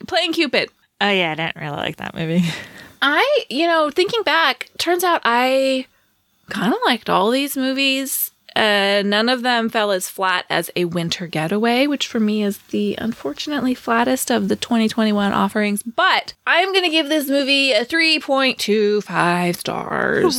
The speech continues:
Speaker 2: Wow.
Speaker 1: Although it's weird because I would say I liked it more than Beverly Hills Wedding. And what did I give that? Did I just give it a three?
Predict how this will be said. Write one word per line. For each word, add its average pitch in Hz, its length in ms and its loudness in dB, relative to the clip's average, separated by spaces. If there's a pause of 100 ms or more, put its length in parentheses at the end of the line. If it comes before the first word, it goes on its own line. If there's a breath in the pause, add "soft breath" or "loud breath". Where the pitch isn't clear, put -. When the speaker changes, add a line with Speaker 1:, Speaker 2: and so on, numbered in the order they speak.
(160)
Speaker 2:
Wow. 359 1700 2
Speaker 1:
Although 415 320 2
it's 480 200 -4
weird 539 420 0
because 453 220 2
I 415 120 4
would 381 140 2
say - 160 0
I 440 220 2
liked 392 240 0
it - 80 2
more 311 160 2
than 320 140 -2
Beverly 302 340 0
Hills 285 300 -2
Wedding. 320 320 -2
And 202 100 0
what 269 80 -2
did 427 160 0
I 415 100 2
give 392 240 -2
that? 359 240 0
Did - 100 -8
I 202 120 0
just 202 280 -4
give 294 140 -6
it 339 100 0
a 349 60 -2
three? 339 520 -2